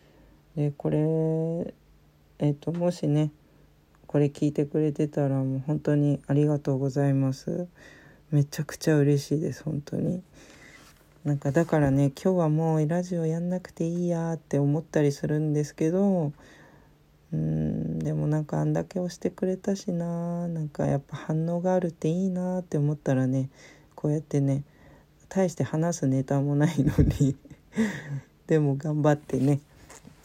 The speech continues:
お話ししたい、お話ししたいというか、まあ、ラジオね、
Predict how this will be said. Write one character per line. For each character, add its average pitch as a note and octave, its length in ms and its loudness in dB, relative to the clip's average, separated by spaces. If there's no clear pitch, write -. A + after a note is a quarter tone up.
お - 80 -4
話 C#3+ 580 0
し C#3 80 -8
し - 40 -18
た D3 240 -2
い、 D#3 180 -4
お D3 60 0
話 C#3+ 400 2
し - 20 -
し - 40 -16
た F#3+ 140 4
い G3 60 2
と F3 80 2
い D#3 40 6
う C#3+ 40 2
か、 D3 120 -2
ま C#3+ 260 4
あ、 C3+ 60 2
ラ D3 200 0
ジ C#3 160 0
オ A#2+ 220 -2
ね、 D3 320 2